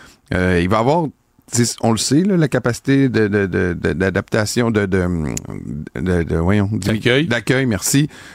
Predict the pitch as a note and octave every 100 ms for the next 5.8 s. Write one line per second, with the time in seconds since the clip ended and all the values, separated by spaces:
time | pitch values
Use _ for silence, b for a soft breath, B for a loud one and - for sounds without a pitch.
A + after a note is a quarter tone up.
0 | B - F#2+ A2 A2+ G2+ A2 G#2 A2 C3+
1 | C3+ F2+ G2 F#2 F2 E2 G#1+ E2+ E2+ A#2
2 | A#2 - F#2 - - C3 A#2+ F#2 F#2+ F#2
3 | B2 D3+ G#2 F#2 - - - A2 C#3 -
4 | _ - A#2 A#2+ C3+ C3+ G#2 - B2+ C3
5 | C#3 A2+ - A2 G#2 - D#3+ E3